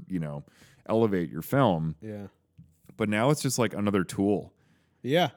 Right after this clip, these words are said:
Speaker 1: that, like, is just part of the distribution and marketing process. Like,
Speaker 2: Mm-hmm.
Speaker 1: okay, we know we're gonna get bad reviews,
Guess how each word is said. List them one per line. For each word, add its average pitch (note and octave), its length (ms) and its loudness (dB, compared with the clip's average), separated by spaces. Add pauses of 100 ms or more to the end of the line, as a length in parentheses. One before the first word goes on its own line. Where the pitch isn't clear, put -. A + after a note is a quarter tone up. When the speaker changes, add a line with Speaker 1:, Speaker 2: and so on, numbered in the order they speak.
(200)
Speaker 1:
that, G2+ 180 2
like, G2 220 0
is F#2+ 100 0
just G2 240 -4
part G2+ 240 4
of F2 120 -2
the F2+ 60 -2
distribution F2+ 600 -2
and E2 100 0
marketing D#2 420 -4
process. D2+ 600 -6
Like, C#2+ 140 -6
Speaker 2:
Mm-hmm. - 100 -6
Speaker 1:
okay, C#3 220 6
we A#2 160 4
know B2+ 180 4
we're C3 140 4
gonna B2 160 0
get G2+ 180 2
bad F2 240 0
reviews, D2+ 560 -4